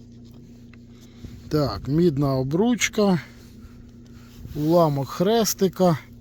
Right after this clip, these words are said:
конинка, ось дивіться, яка симпатична. І ось ще одна монетка, двадцять копійок тисяча дев'ятсот тридцять третього року.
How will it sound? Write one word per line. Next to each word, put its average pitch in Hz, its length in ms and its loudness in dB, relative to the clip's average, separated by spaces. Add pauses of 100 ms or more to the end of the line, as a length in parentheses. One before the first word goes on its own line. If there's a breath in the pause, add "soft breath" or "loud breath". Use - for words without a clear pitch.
(380 loud breath)
конинка, 175 640 2
ось 170 280 4
дивіться, 165 500 2
яка 151 340 0
симпатична. 156 1080 -2 (4000 loud breath)
І 165 100 -10
ось 208 180 -4
ще 147 320 -2
одна 131 320 -2
монетка, 170 720 -2 (720 loud breath)
двадцять 139 680 0
копійок 226 600 -2
тисяча 156 480 0
дев'ятсот 147 640 0
тридцять 165 500 0
третього 160 640 2
року. 107 640 -6